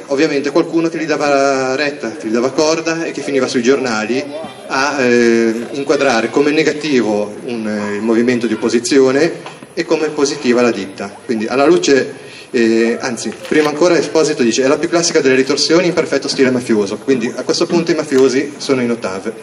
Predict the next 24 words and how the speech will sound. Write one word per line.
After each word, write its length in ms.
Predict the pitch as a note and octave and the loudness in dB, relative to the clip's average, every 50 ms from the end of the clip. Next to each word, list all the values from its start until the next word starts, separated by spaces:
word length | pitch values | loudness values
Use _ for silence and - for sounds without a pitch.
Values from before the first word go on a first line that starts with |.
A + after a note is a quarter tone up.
| - - - - - - - - - - - - - | -18 -20 -20 -20 -20 -20 -20 -20 -20 -20 -20 -20 -6
Alla 160 | - D3+ D#3 | -2 2 4
luce 220 | E3 F3 G3+ F#3 F#3 | 4 4 4 2 2
di 60 | F3 | 0
questa 240 | E3+ F#3 E3+ - D#3+ | 0 2 2 2 0
situazione, 580 | - D3+ C#3 C#3+ C#3 - - B2+ A#2 A2 A2 | 0 0 0 -2 -2 0 0 0 0 0 0
aggiunto 240 | A2 G#2 A2 A2 - | -2 -4 -4 -4 -4
Esposito, 560 | A#2 - - A#2 G#2+ G#2 G2+ G#2 - - D3 | -4 -4 -2 -2 -2 0 -2 -2 -2 -2 -2
credo 260 | D3 - - D#3+ C#3 C3+ | -2 0 -2 0 0 2
sia 140 | - D#3 | 2 2
necessario 580 | C#3+ C3+ C#3 - D3 - - D3+ C#3+ D3 D3+ D#3 | 0 0 0 -2 -4 -2 0 2 2 2 0 0
che 100 | D#3 D3 | 0 0
il 40 | C3 | 0
ministro 380 | B2+ B2+ C3+ C3 - C#3 C3+ | 2 0 0 0 2 2 2
Lupi 240 | B2+ B2 A#2 A#2 C3 | 4 4 2 2 0
estenda 540 | A#2 - - - C3+ A#2+ A2 G2+ F#2+ G2 G2+ | -2 -4 0 0 0 0 0 -2 -4 -6 -6
le 100 | G#2 A2 | -6 -6
tutele 260 | - - A2 C#3+ C3+ | -6 -4 0 2 2
antimafia 560 | A#2+ A2 - D#3 C#3 C3 C3+ C3 - D#3 D#3 | 2 2 0 -2 0 0 -2 0 2 0 2
anche 220 | D#3 C3+ B2 A#2+ B2+ | 2 -2 -2 -2 -2
alle 80 | B2 | -2
imprese 280 | C3 B2+ B2 A#2 A2 A#2+ | -2 -2 -2 -2 0 0
della 140 | A2+ A2 G#2+ | 0 0 2
Val 160 | G#2+ A2 G#2+ | 2 0 0
Susa. 400 | - - A2 G2 F#2+ F2+ G2+ G2+ | -2 -6 -6 -8 -6 -8 -8 -10